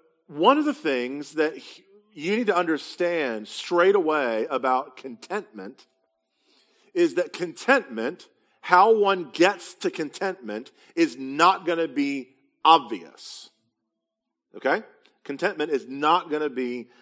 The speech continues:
obvious. It's, it's not gonna be readily noticed by common sense. That's,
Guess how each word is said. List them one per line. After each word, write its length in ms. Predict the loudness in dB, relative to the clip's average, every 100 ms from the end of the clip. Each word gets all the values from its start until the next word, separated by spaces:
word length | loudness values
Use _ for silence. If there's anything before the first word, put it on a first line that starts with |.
| _ 6
obvious. 640 | 6 6 0 -12 -14 -4
It's, 320 | -2 -2 -4 -16 0
it's 220 | 0 0
not 240 | -4 -2 -2
gonna 120 | -2
be 160 | 0
readily 540 | 0 2 4 4 2 -2
noticed 720 | 0 2 2 0 -2 -10 -4
by 480 | 0 2 2 -2 -6
common 500 | -6 -4 -4 -8 -12
sense. 480 | -10 -6 -6 -8 -10
That's, 300 | -10 -10